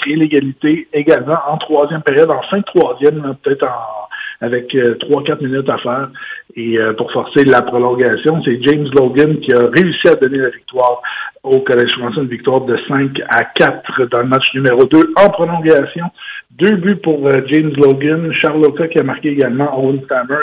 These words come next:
et Olivier Denis qui ont été les marqueurs et le gardien Alexis Giraud qui a, euh, repoussé trente tirs pour sa deuxième victoire des séries. Et là, ben, là, on revenait au Colisée Jean Béliveau. On était, euh, avec une série égale.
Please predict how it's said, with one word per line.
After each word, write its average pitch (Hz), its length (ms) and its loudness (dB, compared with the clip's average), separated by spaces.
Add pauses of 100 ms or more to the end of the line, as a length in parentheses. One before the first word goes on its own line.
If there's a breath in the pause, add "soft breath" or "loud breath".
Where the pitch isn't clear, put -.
(100)
et 139 160 -10
Olivier 120 400 -10
Denis 123 280 -8 (400 loud breath)
qui - 120 -4
ont 135 140 -2
été 120 400 -4
les 123 300 -2
marqueurs 139 720 2
et 135 220 0
le 113 100 -2
gardien 120 360 -4
Alexis 117 360 -12
Giraud 120 360 -2
qui 139 200 0
a, 135 60 4
euh, 120 360 0
repoussé 147 460 2
trente 180 400 0
tirs 180 300 2
pour 165 280 2
sa 151 180 4 (120)
deuxième 143 360 0
victoire 139 520 0
des 135 100 -8 (140)
séries. 120 400 -12 (640 loud breath)
Et 117 100 -8
là, 160 160 6
ben, 127 340 2
là, 170 120 4
on 170 120 4
revenait 147 280 2
au 175 60 0
Colisée 151 440 0
Jean 143 160 0
Béliveau. 135 540 0
On 160 140 0
était, 143 380 4 (380 loud breath)
euh, 101 540 -8 (280)
avec - 200 -10
une 113 180 -12
série 135 280 0
égale. 143 280 2